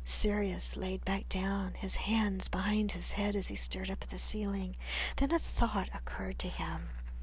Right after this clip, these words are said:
"James?" "Yeah?" came James's weary voice. "I was thinking." "Yeah?"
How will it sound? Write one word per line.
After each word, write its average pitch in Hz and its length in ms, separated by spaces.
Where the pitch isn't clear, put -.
"James?" 214 560
"Yeah?" 156 320
came 180 220
James's 175 560
weary 180 240
voice. - 500
"I 226 160
was 277 140
thinking." 240 500
"Yeah?" 202 400